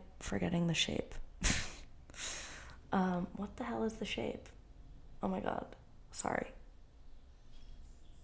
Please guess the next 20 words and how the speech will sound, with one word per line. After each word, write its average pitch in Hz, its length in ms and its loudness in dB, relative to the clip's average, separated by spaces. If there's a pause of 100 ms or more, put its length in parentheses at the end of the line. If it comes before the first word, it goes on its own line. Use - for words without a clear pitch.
I - 20 6
don't, 190 180 6 (800)
why 208 120 4
am 220 120 8
I 220 60 10
forgetting 190 380 8
it? - 180 4
Anyways, 180 400 12 (880)
whatever 240 580 12
the 226 80 12
shape 208 260 12
he 214 120 10
got 196 280 12
<laughs> - 0 -
me, 196 140 12 (300)
which - 160 12
is - 200 6
like - 220 4
horizontal 202 960 10
something. 208 360 10